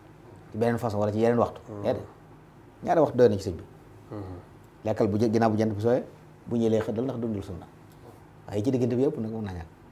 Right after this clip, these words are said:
Speaker 2: Ah, loolu de mën
Speaker 1: Loolu
Speaker 2: naa
Speaker 1: nag
Speaker 2: laa biir.
Speaker 1: neexut dégg ñu bari.
Speaker 2: Mhm. Mën naa laa biir ndax moom yàq gi bari na ci koor gi lool. Te
Speaker 1: Li des
Speaker 2: metti.
Speaker 1: suukar su bari sii.
Speaker 2: Mhm.
Speaker 1: Jamono wér di suukar la nit ñi toll.
Speaker 2: Mhm.
Speaker 1: Xorom, ñett yi gën a lor nit ñi ci la bokk. Wér,
Speaker 2: Mhm.
Speaker 1: suukar, xorom ak diwlin.
Speaker 2: Ak diw.
Speaker 1: Loolu kër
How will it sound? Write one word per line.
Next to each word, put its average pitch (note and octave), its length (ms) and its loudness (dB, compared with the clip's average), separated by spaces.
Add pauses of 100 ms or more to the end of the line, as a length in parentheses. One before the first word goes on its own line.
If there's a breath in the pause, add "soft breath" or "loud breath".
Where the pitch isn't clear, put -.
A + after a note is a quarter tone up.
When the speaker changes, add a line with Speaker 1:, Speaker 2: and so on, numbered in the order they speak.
(480)
Speaker 2:
Ah, G2+ 140 -4
loolu G#2 140 -4
de A#2 60 -2
mën A#2+ 60 0
Speaker 1:
Loolu B2 120 4
Speaker 2:
naa B2+ 100 6
Speaker 1:
nag B2 80 6
Speaker 2:
laa A#2 60 4
biir. A2 160 0
Speaker 1:
neexut C3+ 300 6
dégg A#2 160 2 (120)
ñu A2 80 -2
bari. G#2+ 200 -2 (140)
Speaker 2:
Mhm. G#2+ 380 -6
Mën D3+ 80 4
naa D#3+ 120 8
laa D#3 140 10
biir C#3 180 4
ndax C3 180 0
moom C3 240 2
yàq C#3+ 260 4
gi B2+ 80 2
bari B2+ 180 4
na B2 100 4
ci A#2+ 100 -2
koor A2 200 2
gi F#2+ 80 -6
lool. F#2+ 360 -2 (220)
Te - 80 -4
Speaker 1:
Li C3 60 4
des C3+ 120 6
Speaker 2:
metti. B2+ 80 4
Speaker 1:
suukar C#3+ 220 8
su C#3+ 100 0
bari B2+ 180 4
sii. G#2+ 240 -2
Speaker 2:
Mhm. G2+ 240 -6 (160)
Speaker 1:
Jamono A2 260 0
wér A2+ 200 4
di A2 100 0
suukar G#2+ 260 -2
la G2+ 80 -2
nit F#2+ 120 -4
ñi F#2+ 60 -6
toll. F2 120 -8 (160)
Speaker 2:
Mhm. F#2 260 -8 (340 loud breath)
Speaker 1:
Xorom, B2+ 320 6 (760)
ñett A2 200 -2
yi A2 220 4
gën A#2+ 160 2
a B2+ 40 2
lor B2+ 240 6
nit A2+ 160 0
ñi G#2 60 -2
ci A2+ 80 -2
la G#2 60 2
bokk. F2+ 240 -4
Wér, G2+ 220 2
Speaker 2:
Mhm. A2+ 60 -4
Speaker 1:
suukar, A#2 380 0 (200)
xorom A2+ 220 0
ak G#2+ 120 -4
diwlin. F#2 300 -4
Speaker 2:
Ak G2 120 -8
diw. F#2+ 140 -8 (180)
Speaker 1:
Loolu F#2+ 260 -6
kër B2+ 140 -2